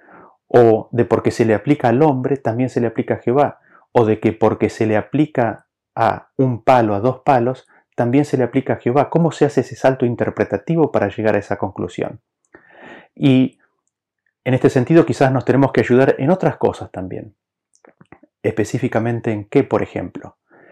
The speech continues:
Estos tres versículos, ¿cómo han sido traducidos en el Nuevo Testamento? Si nosotros los buscamos, el versículo de Génesis uno cinco y el de Ezequiel treinta y siete quince, eh, por lo menos no, no,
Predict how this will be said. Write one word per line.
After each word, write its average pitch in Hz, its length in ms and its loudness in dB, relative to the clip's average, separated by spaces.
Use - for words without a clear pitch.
Estos 160 240 0
tres 156 180 2
versículos, 120 640 0
¿cómo 196 280 2
han 127 100 -4
sido 135 240 0
traducidos 117 680 -2
en 107 160 -6
el 101 80 -4
Nuevo 113 160 -2
Testamento? 113 680 -6
Si - 160 -4
nosotros 170 380 2
los 127 120 2
buscamos, 165 680 0
el 113 180 0
versículo 107 480 0
de 110 80 2
Génesis 123 500 -2
uno 147 240 2
cinco 117 420 -2
y 104 60 0
el 104 100 -2
de 101 100 0
Ezequiel 131 420 -4
treinta 110 240 -4
y - 20 -6
siete 120 240 -4
quince, 165 500 -4
eh, 113 360 -2
por 110 140 2
lo 113 80 4
menos 143 260 4
no, 135 380 2
no, 120 340 -4